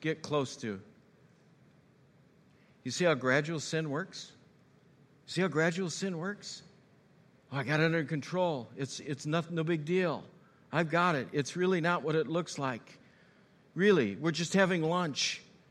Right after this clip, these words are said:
Really, I, you know, I'm just, I'm just showing compassion for her. Or, you know, he's really struggling and he just needs a friend."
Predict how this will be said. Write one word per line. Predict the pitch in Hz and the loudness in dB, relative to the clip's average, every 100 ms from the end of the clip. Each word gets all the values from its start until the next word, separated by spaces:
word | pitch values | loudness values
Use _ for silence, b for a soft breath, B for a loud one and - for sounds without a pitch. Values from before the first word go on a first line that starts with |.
| _ | _
Really, | 170 214 214 147 | 2 8 8 8
I, | 165 165 | 6 4
you | 175 | 2
know, | 175 | 2
I'm | 165 175 | 2 2
just, | 165 190 - - B B | 2 -2 -4 -14 B B
I'm | 170 170 | -2 0
just | 196 | 0
showing | - 220 196 185 | 2 2 4 2
compassion | 165 156 147 180 185 - 156 | 0 0 2 2 2 0 -4
for | 131 147 | -2 -2
her. | 127 147 143 127 B B B | 2 2 4 2 B B B
Or, | 165 156 | 2 4
you | 170 | 2
know, | 175 175 151 B | 0 0 -4 B
he's | - 226 214 | 0 2 4
really | 165 208 208 | 4 6 6
struggling | 175 - 190 190 180 160 147 | 4 2 4 6 6 4 4
and | 160 | 2
he | 165 | 2
just | 180 185 - | 2 0 2
needs | 190 190 160 | 2 4 2
a | |
friend." | - - 185 180 147 123 113 | -4 0 2 4 4 2 -4